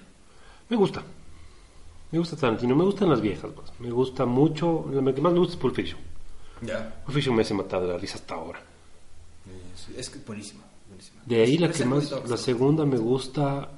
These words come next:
Speaker 1: es Kill Bill, porque igual me divierto muchísimo, y la tercera sería Reservoir Dogs, creo.
Speaker 2: ¿Viste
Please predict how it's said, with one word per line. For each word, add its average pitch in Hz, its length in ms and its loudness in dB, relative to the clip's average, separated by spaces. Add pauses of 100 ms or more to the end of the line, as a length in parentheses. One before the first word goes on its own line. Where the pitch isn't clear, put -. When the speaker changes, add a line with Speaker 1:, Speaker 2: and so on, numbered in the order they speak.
Speaker 1:
es 110 220 -8
Kill 117 260 -4
Bill, 156 300 4 (760)
porque 104 140 -2
igual 107 160 8
me 104 100 4
divierto 110 360 4
muchísimo, 123 420 -2
y 117 40 2
la 107 100 0
tercera - 280 -4
sería 101 440 -4
Reservoir 104 400 -10
Dogs, 104 200 -12
creo. 113 200 -14 (960)
Speaker 2:
¿Viste 131 260 -8